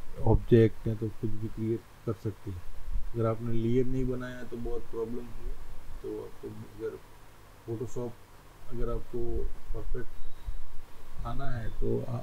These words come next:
अगर आपको Photoshop perfect आता है तो उसका मतलब ये है कि आपको layer का पता है। So layer जो है basic-, basically वो ट्रांसपेरेंट sheet है।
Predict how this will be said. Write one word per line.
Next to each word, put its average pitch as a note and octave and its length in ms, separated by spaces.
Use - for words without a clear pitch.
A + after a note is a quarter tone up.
अगर A#2 240
आपको A2+ 280
Photoshop A2+ 480
perfect - 500
आता C3+ 280
है C3+ 100
तो A#2+ 160
उसका A#2 240
मतलब A#2 340
ये A#2 120
है A2+ 80
कि A2+ 80
आपको A2+ 280
layer A2+ 320
का D3 160
पता - 340
है। B2 180
So A2+ 240
layer C3 380
जो C#3+ 180
है C#3+ 100
basic-, C3+ 480
basically B2+ 440
वो B2 100
ट्रांसपेरेंट A#2+ 640
sheet B2 280
है। C3 140